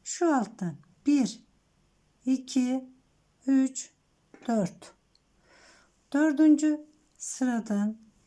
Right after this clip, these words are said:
ilmeğimizi çekiyorum. Bakın uzatıyorum. Örgümü kasmaması için. Arkadan sıkıca tutuyorum. Hemen önündeki ilmeği düz olarak örüyorum.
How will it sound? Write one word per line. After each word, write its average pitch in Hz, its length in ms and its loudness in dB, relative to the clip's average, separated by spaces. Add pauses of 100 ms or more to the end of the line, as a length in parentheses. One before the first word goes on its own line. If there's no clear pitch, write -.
(360)
ilmeğimizi 262 720 4
çekiyorum. 208 560 -6 (1120)
Bakın 277 260 0
uzatıyorum. 277 840 0 (500)
Örgümü 277 440 4
kasmaması 233 840 -2
için. - 280 -10 (640)
Arkadan 269 500 0
sıkıca 254 560 -4
tutuyorum. 254 680 -2 (540)
Hemen 277 540 2
önündeki 254 680 4
ilmeği 254 500 4
düz 277 200 0
olarak 233 460 -2
örüyorum. 180 440 -4